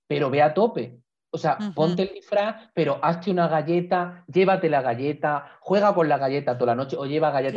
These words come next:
Speaker 1: para todo el
Speaker 2: Claro.
Speaker 1: mundo y hacéis la broma.
Speaker 2: Qué guay.
Speaker 1: Em, llévate sangre, imagínate, tú te disfrazas del juego del calamar,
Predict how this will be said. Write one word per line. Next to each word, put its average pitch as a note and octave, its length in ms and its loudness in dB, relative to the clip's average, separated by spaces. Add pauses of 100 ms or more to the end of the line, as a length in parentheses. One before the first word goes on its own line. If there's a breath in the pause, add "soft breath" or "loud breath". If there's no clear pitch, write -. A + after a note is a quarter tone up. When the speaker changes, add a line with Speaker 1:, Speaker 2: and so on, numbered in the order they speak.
Speaker 1:
para F#3 160 2
todo F#3+ 60 0
el - 0 -
Speaker 2:
Claro. F3 100 -6
Speaker 1:
mundo C3+ 260 -6
y A#2 60 -2
hacéis B2 340 -4
la A2 120 2
broma. C3+ 460 0
Speaker 2:
Qué G#3 180 -2
guay. C#3+ 340 0
Speaker 1:
Em, C3+ 280 -6 (220 soft breath)
llévate F3+ 480 2
sangre, D#3 360 -4
imagínate, C#3 560 -4
tú D3+ 220 -8 (120)
te B2 100 2
disfrazas F3+ 400 0
del F3+ 140 -2
juego F3 160 0
del D3+ 160 0
calamar, G#2 480 -2